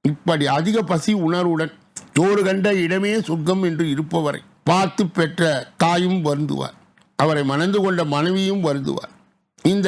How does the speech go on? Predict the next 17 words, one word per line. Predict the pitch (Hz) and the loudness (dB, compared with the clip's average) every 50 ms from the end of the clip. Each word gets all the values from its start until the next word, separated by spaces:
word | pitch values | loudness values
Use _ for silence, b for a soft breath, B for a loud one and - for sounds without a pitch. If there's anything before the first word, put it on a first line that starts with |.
| 175 156 | 0 0
நிலை | 151 160 175 190 185 | 0 0 0 0 0
மாற | 170 156 147 151 143 151 147 - - - - _ _ _ _ _ - | 0 0 -2 -2 -2 -4 -4 -6 -10 -20 -20 _ _ _ _ _ 0
நாம் | 135 160 165 165 160 - | 0 2 2 0 -2 -2
கடைபிடிக்கக்கூடிய | - 151 151 160 185 190 170 175 160 147 156 156 147 - - 165 175 165 165 165 160 139 | -2 0 0 0 0 0 0 -2 -2 0 -2 -2 -2 -2 -2 -2 0 0 0 0 0 0
எளிய | 131 143 151 165 170 156 139 | -2 -2 0 0 0 -2 -2
பரிகாரம் | - 139 139 156 156 160 160 156 147 139 123 | -2 -2 0 0 2 2 2 0 0 -2 -2
என்னவென்றால், | 131 135 147 160 156 147 139 120 131 127 113 - - _ _ _ _ _ _ _ _ _ _ _ _ - | -2 -2 0 0 0 -2 -2 -2 -4 -4 -6 -8 -14 _ _ _ _ _ _ _ _ _ _ _ _ 2
அதிகம் | - 160 180 180 226 220 240 240 240 226 202 170 | 2 2 4 2 2 0 0 0 0 0 0 0
உணவு | 175 185 190 202 208 208 214 202 | 0 2 0 0 0 0 0 0
உண்பவரை | 185 175 175 185 185 185 180 180 175 180 185 185 - - | 0 0 0 0 2 2 2 2 0 0 -2 -2 -2 -2
மாற்றும் | - 147 151 165 - - - 170 170 156 | 0 0 0 0 -2 -2 -2 -2 -2 -2
சக்தி | - - 156 131 - - 190 190 | -4 -6 -6 -6 -4 -2 -2 -2
படைத்தவர் | 160 160 135 143 131 - - 156 147 143 151 - - - - _ - - | 0 0 -2 -2 -4 -4 -2 -2 0 -2 -2 -4 -8 -14 -20 _ 0 2
உமையவளாம் | 160 180 196 214 220 220 214 196 190 180 170 175 180 156 123 - - - | 2 2 2 2 2 2 2 2 0 0 0 0 0 -2 -4 -8 -14 -6
பார்வதி | - 143 147 170 170 170 170 156 139 143 127 | -2 0 2 2 2 0 0 0 -2 -2 0
தேவியார் | 117 131 143 151 147 139 131 123 113 101 110 | 0 0 0 0 0 -2 -2 -4 -6 -8 -8
தான். | 107 104 - | -10 -12 -12